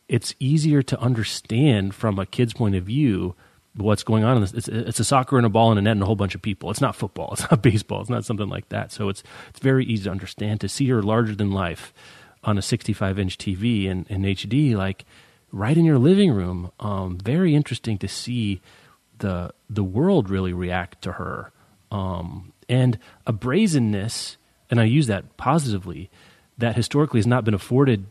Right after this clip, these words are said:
women in athletics. Uh, much more,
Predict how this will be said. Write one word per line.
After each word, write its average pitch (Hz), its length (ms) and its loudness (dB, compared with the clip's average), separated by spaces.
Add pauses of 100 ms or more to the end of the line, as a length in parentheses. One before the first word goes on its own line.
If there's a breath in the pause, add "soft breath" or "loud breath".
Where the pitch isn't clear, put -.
(120)
women 95 540 -2 (280)
in 101 260 -2
athletics. - 720 -8
Uh, 95 140 -6
much 101 340 -2
more, 98 480 -2